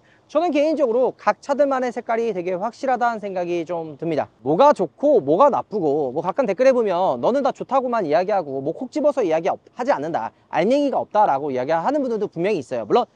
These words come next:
그 말도 틀린 건 아닙니다. 제가 뭔가 디테일하게 막 비교하고 뭔가 제 의견을 좀 더 강하게 이야기하고 사실 이런 것들을 못하는 것도 있지만 저는 좀 다르게 생각을 하는 게 각 차들마다 분명히 장단점이 있는 것 같아요.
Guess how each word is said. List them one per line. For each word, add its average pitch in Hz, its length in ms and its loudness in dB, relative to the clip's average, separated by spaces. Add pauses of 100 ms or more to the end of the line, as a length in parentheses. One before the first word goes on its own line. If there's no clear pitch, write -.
(140)
그 214 100 0
말도 311 240 8
틀린 330 280 0
건 311 120 6
아닙니다. 151 360 0
제가 202 160 -2
뭔가 214 200 2
디테일하게 262 760 2
막 240 180 -4
비교하고 247 520 2
뭔가 226 360 0
제 262 160 6
의견을 269 420 4
좀 262 60 -2
더 240 120 0
강하게 233 400 2
이야기하고 208 520 2 (160)
사실 277 200 0
이런 226 140 4
것들을 247 380 6
못하는 220 320 0
것도 226 200 -4
있지만 170 360 -2 (220)
저는 269 240 4
좀 294 100 2
다르게 202 380 2
생각을 185 320 0
하는 151 180 -2
게 180 180 2 (260)
각 247 180 0
차들마다 320 640 2
분명히 214 420 0 (220)
장단점이 269 560 2
있는 165 160 0
것 214 80 2
같아요. 110 400 -2